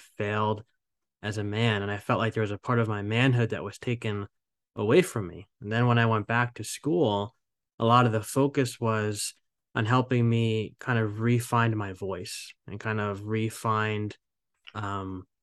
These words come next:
like, who, who I am as a man, and I kind of bring that back out of me because it got, it got squished or it got squashed or whatever. But again, the focus was on finding your voice so that you could be that leader,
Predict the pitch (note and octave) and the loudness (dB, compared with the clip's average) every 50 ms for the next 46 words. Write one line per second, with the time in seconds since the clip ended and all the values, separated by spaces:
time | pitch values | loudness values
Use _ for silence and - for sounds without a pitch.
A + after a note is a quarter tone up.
0 | _ _ _ _ - - - _ _ _ _ _ - G#2 G#2 - - - - D#3 | _ _ _ _ -20 -20 -20 _ _ _ _ _ -8 -8 -8 -8 -4 0 4 4
1 | C#3+ C3+ - - E3+ D#3 C#3+ B2 A2 E2+ A#2+ B2+ B2+ B2 A#2 A#2 G2+ G#2+ G2+ A2 | 4 4 6 6 8 8 8 6 4 4 2 2 4 4 2 2 0 -2 -4 -4
2 | A2 G#2 G#2 G2+ F#2+ F#2 F2+ F#2 F#2+ G#2 - - A2 G#2+ G#2+ G#2+ G#2 - B2 A#2+ | -4 -4 -4 -4 -6 -6 -8 -8 -10 -12 -12 -8 -6 -6 -6 -6 -4 0 2 2
3 | A2+ G#2 G#2+ A2+ A#2+ B2+ B2+ B2+ B2 A#2 A#2 A#2 - A#2 A#2 G#2+ - - A2 A#2 | 2 2 0 2 2 4 4 4 4 4 4 2 2 0 0 0 -2 0 2 2
4 | B2+ C3 B2+ A#2 A2+ A2+ G#2 G#2 G#2 - A#2 A2 G2+ G#2 G2 - G#2 G#2 G#2 - | 2 2 2 0 -2 -4 -4 -6 -8 -6 -6 -6 -6 -6 -6 -4 -4 -4 -4 -4
5 | - A2+ - - G2 E2+ - - - - - A#2 A2+ A2+ G#2+ - - G#2+ G2+ - | -6 -10 -8 -8 -8 -8 -8 -8 -8 -2 0 2 2 2 0 -2 -6 -8 -6 -6
6 | G2+ F#2+ - - - - A2 G#2 G#2+ A2 G#2+ - - - G2+ G2+ A#2+ C3 B2+ B2+ | -8 -8 -8 -10 -10 -6 -4 -2 -2 -2 -2 -4 -6 -6 -4 -2 0 0 2 0
7 | A#2 B2 A2+ A2 A2 B2 D3 D#3+ D#3+ C#3+ C#3 C3+ - - _ _ _ - B2 A2+ | 0 0 0 0 0 0 2 2 4 4 2 0 -2 -8 _ _ _ -6 -4 -2
8 | - - D3 D#3+ D#3 - D3+ B2+ - - B2+ A#2+ A#2 A#2+ A#2 A#2 A2 G#2+ G#2+ - | 4 4 6 6 6 4 0 0 0 -2 0 0 0 2 0 0 0 0 -2 -6
9 | _ _ _ _ _ _ - - C#3 C#3 C#3+ C#3 C3 B2 A#2+ A2+ G#2+ A2 C3 C#3 | _ _ _ _ _ _ 0 4 6 6 8 6 6 4 4 2 0 2 4 4
10 | C#3+ C3 - - B2+ F#2 G#2+ A2+ A#2 B2 A2 G#2 - A#2+ B2 A#2+ A2+ A2 G#2+ E2+ | 4 2 0 -2 -4 -4 -4 -4 -6 -6 -6 -2 0 0 2 2 0 -2 -2 -4
11 | - F#2+ B2 F3+ G3+ E3+ B2+ A2 G#2+ G#2+ G#2+ | -6 -4 -2 0 0 2 4 2 2 2 -2